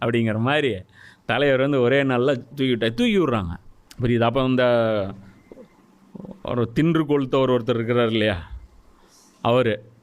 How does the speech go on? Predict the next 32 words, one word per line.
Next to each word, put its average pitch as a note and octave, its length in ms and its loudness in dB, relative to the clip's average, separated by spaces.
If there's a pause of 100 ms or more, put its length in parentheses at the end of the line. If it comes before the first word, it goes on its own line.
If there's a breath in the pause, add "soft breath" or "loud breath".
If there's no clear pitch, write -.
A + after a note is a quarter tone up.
(380)
இது, D#3+ 260 0
இவங்கெல்லாம் E3+ 640 2
அதான் F3 100 2
சொல்றேன், B2 400 -2
இது, D#3 320 0
இதெல்லாம் F#3 440 2
இலக்கு D#3+ 500 0
அப்படின்னு D#3 260 -2
வச்சுக்கிறாங்க. C3 400 -2 (600 loud breath)
ஏன் F3 260 2
நான் F#3 120 0
சொல்ல D#3 340 0
வரேன்னா, A#2+ 480 2
அல்லாஹ்வுடைய C#3+ 460 2
சட்டங்களை B2 680 0
நம்ம B2 280 0
ஃபாலோ A#2 320 0
பண்ணும்போது G#2 720 -4 (480 soft breath)
நம்மளை D3 600 2
நாமளே C3 580 0
தாழ்த்திக்க C3 520 0
வேண்டிய A#2 300 2
நேரம், A2+ 420 0
நம்மள A2+ 200 0
ஆயிர A2 320 -2
முடியாது. F#2 720 -6 (760 soft breath)
புரியுதா? G#2 440 2
அதான் B2 200 -2
சொல்றேன்ல, A2+ 240 0
அரசியல் C#3 600 0
சாசன B2+ 420 0
ஸ்-, - 200 -8